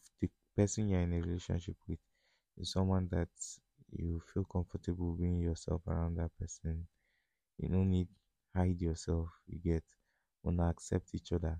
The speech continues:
That acceptance is very important. I feel say a lot of people fail in that area. Like, they fail to accept people for who they are, maybe because of their morals,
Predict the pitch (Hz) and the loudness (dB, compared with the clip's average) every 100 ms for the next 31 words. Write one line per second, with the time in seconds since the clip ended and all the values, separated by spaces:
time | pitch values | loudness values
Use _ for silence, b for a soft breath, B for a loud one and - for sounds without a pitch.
0 | - - 98 95 - 92 - 90 87 87 | -8 0 0 0 -2 -4 0 0 0 0
1 | 90 92 87 - - - 82 - _ _ | 2 2 -2 -4 -8 -4 -6 -6 _ _
2 | _ _ _ _ - 92 101 110 98 95 | _ _ _ _ -6 -4 2 0 2 2
3 | 92 92 92 95 - _ _ _ _ _ | 2 2 0 -4 -10 _ _ _ _ _
4 | _ _ _ - 92 104 104 95 98 95 | _ _ _ -4 0 2 2 2 0 0
5 | 90 - - 95 90 87 85 85 87 - | -2 -4 2 2 4 0 -4 -2 -2 -2
6 | 85 85 82 - _ _ _ _ _ _ | -4 -4 -6 -8 _ _ _ _ _ _
7 | _ _ _ _ - 80 85 87 85 - | _ _ _ _ -8 -2 -2 0 -4 -2
8 | 95 95 92 - - 80 - - 90 - | 0 2 0 -6 -6 -6 -6 -2 -2 -2
9 | - 87 90 87 87 87 87 87 87 87 | -6 -4 -2 -2 -2 0 0 2 2 0
10 | 87 _ - 92 92 87 - 90 92 85 | -6 _ -6 0 0 0 -2 -2 0 0
11 | 85 82 82 82 87 87 85 85 85 | 0 0 0 0 0 0 0 0 -2